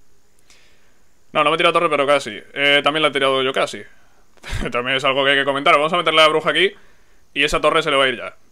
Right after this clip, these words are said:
Esa torre se le va a ir ya. Baby Dragon, adelántate. Baby Dragon, adelántate. Tira eso. Vale.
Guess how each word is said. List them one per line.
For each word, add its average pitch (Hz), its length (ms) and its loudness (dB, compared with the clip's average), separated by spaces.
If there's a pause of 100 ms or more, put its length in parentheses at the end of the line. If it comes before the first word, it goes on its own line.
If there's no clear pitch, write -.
(120)
Esa 143 200 -8
torre 151 160 -2
se 160 80 -4
le 139 100 2
va 143 80 4
a 143 40 4
ir 139 60 -2
ya. 165 140 4
Baby 151 220 2
Dragon, 156 280 2
adelántate. 151 540 2
Baby 135 220 -2
Dragon, 156 240 4
adelántate. 156 500 2
Tira 147 300 -2
eso. 208 340 -2 (560)
Vale. 175 380 2